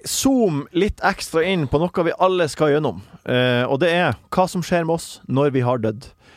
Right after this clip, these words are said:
Eh, for Stortinget har vedtatt endringer i gravferdslova. Eh, og det åpner for følgende. At nå trenger vi ikke bare å, eh, velge mellom gravlegging eller kremering. Vi kan også bli kokt.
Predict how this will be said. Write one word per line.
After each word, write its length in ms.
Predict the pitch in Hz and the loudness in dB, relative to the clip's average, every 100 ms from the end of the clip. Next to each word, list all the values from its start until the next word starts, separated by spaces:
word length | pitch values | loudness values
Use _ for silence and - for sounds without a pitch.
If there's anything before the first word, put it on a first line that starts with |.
| _ | _
Eh, 220 | - 120 120 | -2 0 0
for 240 | - 226 | 0 0
Stortinget 420 | - 208 220 208 160 | 0 -2 0 0 2
har 140 | 165 | 2
vedtatt 540 | 165 185 147 113 - | 0 0 -2 -4 -4
endringer 500 | - 160 202 135 110 | -2 0 0 0 -2
i 140 | 110 131 | -2 -2
gravferdslova. 600 | 113 151 165 - 139 - - _ _ _ _ | 0 -2 -2 -4 -4 -4 -10 _ _ _ _
Eh, 240 | 120 113 113 | -2 0 0
og 240 | - 113 | -2 -2
det 160 | 180 208 | 0 0
åpner 400 | 180 185 - 127 | -4 -4 -4 -2
for 180 | 147 | -2
følgende. 440 | 139 147 175 120 - _ _ _ _ _ _ | 0 0 0 -4 -8 _ _ _ _ _ _
At 180 | - 127 | -6 -4
nå 280 | 135 180 202 - | 0 0 0 -6
trenger 300 | - 170 170 | -6 -4 -2
vi 80 | 123 | -2
ikke 120 | 151 | 0
bare 280 | 143 165 135 - | 0 2 0 -2
å, 180 | 120 120 113 117 110 107 107 110 | -2 -2 0 0 0 0 0 0
eh, 100 | 113 117 - | -2 -4 -12
velge 380 | 127 127 151 117 | -4 0 0 0
mellom 340 | 113 110 104 107 | -2 -2 -2 -2
gravlegging 720 | 104 117 135 156 147 104 101 | 0 0 2 0 0 -2 -4
eller 160 | 110 107 | -4 -4
kremering. 480 | - 135 190 117 92 _ - _ | -2 -2 -2 -4 -8 _ -20 _
Vi 160 | 117 | -6
kan 160 | 113 120 | -4 -4
også 320 | 117 - 127 - _ | -4 -2 -2 -4 _
bli 220 | 104 104 | -8 -6
kokt. 500 | - 120 - - - | -4 -4 -6 -18 -20